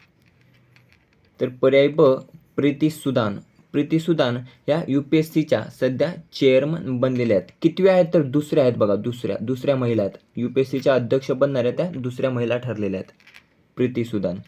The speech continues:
अगोदर यूपीएससीचे अध्यक्ष कोण होते? तर मनोज सोनी. मनोज सोनी यांनी तडफा-, तडकाफडकी राजीनामा दिल्यानंतर यूपीएससीचे पद हे सध्या, अ,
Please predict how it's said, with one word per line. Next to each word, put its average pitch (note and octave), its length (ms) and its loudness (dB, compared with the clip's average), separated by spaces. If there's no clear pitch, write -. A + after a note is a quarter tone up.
अगोदर D#3 380 4
यूपीएससीचे F3 520 4
अध्यक्ष E3 360 4
कोण E3+ 260 2
होते? C3+ 200 0
तर D#3+ 160 -2
मनोज C#3+ 460 -2
सोनी. B2 320 -2
मनोज C3 280 -2
सोनी D3+ 220 0
यांनी D3 240 0
तडफा-, C#3 500 2
तडकाफडकी D3 640 2
राजीनामा C#3+ 420 2
दिल्यानंतर D#3 640 2
यूपीएससीचे D3+ 600 0
पद D3+ 280 2
हे C#3 120 0
सध्या, C#3+ 280 -2
अ, A#2+ 500 2